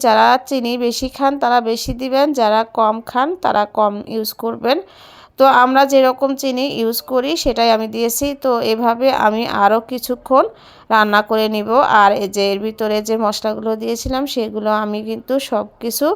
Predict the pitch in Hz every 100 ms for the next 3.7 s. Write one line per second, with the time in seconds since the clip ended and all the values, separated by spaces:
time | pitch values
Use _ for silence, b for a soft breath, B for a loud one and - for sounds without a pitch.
0 | B B B B B 233 247 254 247 262
1 | 254 220 214 226 226 - 320 440 B B
2 | - 247 254 - 262 254 262 285 269 269
3 | - 226 220 226 - 254